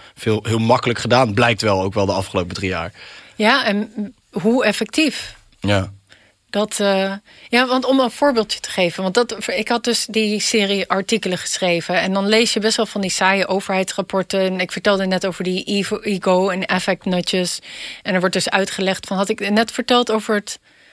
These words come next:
Speaker 2: handdoekje of was dat voor de uitzending, eh?
Speaker 1: Ik heb niet in de uitzending verteld.
Speaker 2: Oh.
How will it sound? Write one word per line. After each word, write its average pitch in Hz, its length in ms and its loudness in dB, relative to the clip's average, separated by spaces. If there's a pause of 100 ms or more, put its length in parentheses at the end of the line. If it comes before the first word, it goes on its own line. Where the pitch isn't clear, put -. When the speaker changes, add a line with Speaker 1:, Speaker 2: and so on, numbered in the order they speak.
(120)
Speaker 2:
handdoekje 254 600 2
of 226 100 2
was 214 140 2
dat 220 160 -2
voor 202 220 2
de 196 80 2
uitzending, 170 600 -2
eh? 156 260 -2
Speaker 1:
Ik 160 80 -8
heb 101 120 -4
niet 117 160 0
in 120 60 0
de 113 60 0
uitzending 95 420 -2
verteld. - 260 -4
Speaker 2:
Oh. 160 160 -12